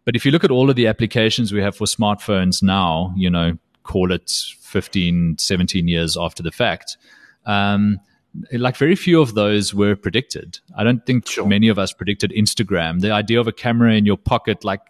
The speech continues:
Speaker 1: sure, phones back then had cameras, but I didn't really think, we didn't really think it would,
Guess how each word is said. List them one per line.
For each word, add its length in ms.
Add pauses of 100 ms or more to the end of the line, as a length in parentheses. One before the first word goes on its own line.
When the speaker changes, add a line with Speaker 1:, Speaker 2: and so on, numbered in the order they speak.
Speaker 1:
sure, 480
phones 340
back 200
then 160
had 160
cameras, 340
but 160
I 40
didn't 260
really 260
think, 200 (340)
we 160
didn't 160
really 200
think 200
it 80
would, 160